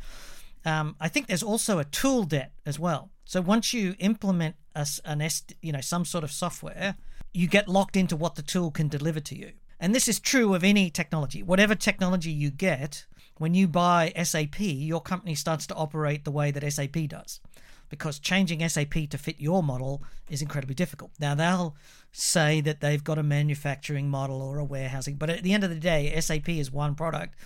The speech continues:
And the weird part about watching companies implement a particular accounting package is they all start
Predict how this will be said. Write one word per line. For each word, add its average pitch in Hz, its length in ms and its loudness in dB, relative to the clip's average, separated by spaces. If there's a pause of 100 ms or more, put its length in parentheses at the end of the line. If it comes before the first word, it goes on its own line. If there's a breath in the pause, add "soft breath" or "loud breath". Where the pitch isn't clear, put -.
(320 loud breath)
And 147 140 2
the 147 60 4
weird 214 280 4
part 190 180 6
about 151 280 0 (320)
watching 185 380 -2
companies 156 360 -4
implement 147 520 -2
a 151 80 -4
particular 147 580 -6
accounting 202 340 2
package 143 360 -4
is 147 160 -2
they 147 160 2
all 151 120 -2
start 143 360 -2